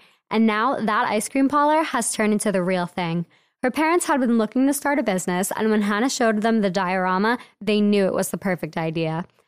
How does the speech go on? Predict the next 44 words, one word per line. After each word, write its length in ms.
The 60
Trenton 320
Ice 180
Cream 180
Parlor 300
was 180
born 320
as 140
a 60
place 300
for 140
Hannah 320
to 140
work, 360
socialize, 680
and 180
learn 220
various 440
skills 380
that 140
will 100
help 240
her 80
later 300
in 100
life 240
while 120
getting 240
to 120
enjoy 340
one 100
of 80
her 140
favorite 420
treats. 540
The 80
grand 240
opening 320
is 140
March 360
twelfth. 460
Good 100
luck, 200
Hannah. 420